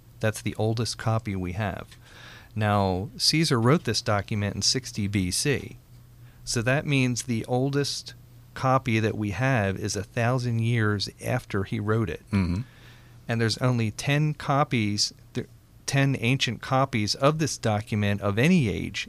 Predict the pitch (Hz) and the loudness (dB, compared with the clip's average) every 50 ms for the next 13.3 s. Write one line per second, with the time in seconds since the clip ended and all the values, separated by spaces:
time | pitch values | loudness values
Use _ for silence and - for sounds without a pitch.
0 | - - 117 107 101 92 98 104 143 185 180 - - - - - - - - - | -6 -4 -2 -2 -2 -2 -2 0 0 0 0 -2 -6 -8 -10 -8 -8 -8 -8 -8
1 | - - - - - - - - - - - - - - - - - - - - | -10 -14 -20 -20 -20 -20 -20 -20 -20 -20 -20 -20 -20 -20 -20 -20 -20 -20 -20 -20
2 | - - - - - - 123 117 117 117 113 110 110 120 120 117 104 - 123 113 | -20 -20 -20 -14 -6 -2 0 4 4 4 4 4 4 2 2 0 0 0 -2 0
3 | - 165 175 175 160 143 131 120 - - 139 110 117 113 117 120 - - 127 120 | 2 2 4 4 4 4 2 2 0 -2 0 0 0 0 -2 -4 -8 -6 -2 0
4 | 117 110 107 104 - - 127 139 139 - 135 120 120 123 120 120 123 120 - 123 | 0 2 0 0 0 0 0 2 2 0 -2 -2 -2 0 0 0 0 0 0 0
5 | 113 110 104 - - - - 113 113 120 117 113 110 107 104 104 107 104 101 - | 0 0 0 0 -2 0 2 2 4 4 4 4 4 2 2 2 2 0 -2 -4
6 | - 151 170 170 - - 110 98 95 95 - - 120 110 - 131 131 131 120 113 | -4 -4 -4 -2 -2 -2 -2 -2 -4 -4 -4 -4 -4 -4 -2 0 2 2 2 2
7 | 107 - - - - - 139 147 151 165 170 175 165 - - - - 127 127 123 | 0 -2 -6 -10 -8 -4 -2 -2 -2 -2 -2 -4 -4 -6 -4 -2 0 2 2 2
8 | 123 131 123 - - - - - 117 117 117 120 117 110 - 127 123 123 120 120 | 2 0 -2 -6 -12 -6 -2 0 2 2 2 0 0 -2 -2 -2 -2 -2 -2 -4
9 | 120 - - - - - 117 110 113 - 110 - 50 50 - - - - - - | -6 -10 -14 -6 -2 2 2 2 2 0 -4 -6 -6 -6 -8 -8 -8 -10 -12 -16
10 | - - - - - - - - - 110 101 104 104 104 104 110 107 - 113 110 | -20 -20 -20 -20 -20 -20 -10 -6 -4 -2 0 0 2 2 2 0 0 -2 -2 -2
11 | 110 - - 101 87 85 82 82 - - - - - - - - - - - - | -2 -2 -2 -2 -2 -2 -4 -6 -10 -14 -20 -20 -20 -20 -20 -20 -20 -8 -4 0
12 | 107 104 95 - 113 117 113 - - 117 - - - - 117 110 110 101 90 90 | 0 0 0 2 2 2 2 2 0 0 -2 -4 -2 0 2 2 4 2 0 -2
13 | 87 82 - - - | -4 -4 -6 -8 -10